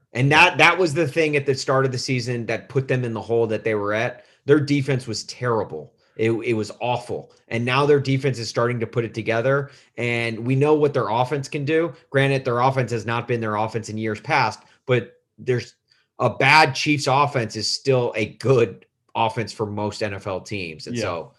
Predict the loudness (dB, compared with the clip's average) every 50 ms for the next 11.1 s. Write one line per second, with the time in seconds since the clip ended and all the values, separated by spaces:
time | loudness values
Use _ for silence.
0 | _ _ -8 -4 -2 0 0 2 2 2 2 4 4 4 4 2 2 2 0 0
1 | 2 2 2 2 0 0 -2 -2 -2 0 0 0 -2 -2 -4 -4 -2 -2 -2 -2
2 | -2 -2 -4 -6 -4 -4 -4 -2 -2 -2 0 0 0 0 0 0 -2 -4 -4 -4
3 | -2 -2 -2 -2 -2 -2 -2 -2 -2 -4 -8 -8 -6 -6 -6 -6 -6 -6 -4 -4
4 | -2 -2 -2 -2 -2 -4 -6 -8 -8 -6 -6 -6 -4 -4 -4 -2 -2 -2 -2 -2
5 | -4 -4 -4 -2 -2 -2 -2 -2 -2 -2 -4 -8 -12 -20 _ _ _ -6 -4 -2
6 | -2 -2 -2 -2 -2 -2 -2 -4 -2 -2 -2 -4 -4 -6 -6 -4 -6 -6 -6 -6
7 | -4 -4 -4 -6 -10 _ _ _ _ _ _ _ -4 -4 -2 0 0 2 2 2
8 | 2 0 0 -2 -6 -6 -4 -2 0 0 0 0 -2 -4 -6 -8 -8 -6 -4 -4
9 | -2 -4 -4 -6 -6 -6 -6 -6 -6 -8 -10 -10 -8 -8 -8 -8 -8 -8 -8 -8
10 | -8 -8 -8 -10 -12 -10 -8 -8 -8 -8 -10 -12 -12 -10 -10 -10 -10 -10 -10 -12
11 | -16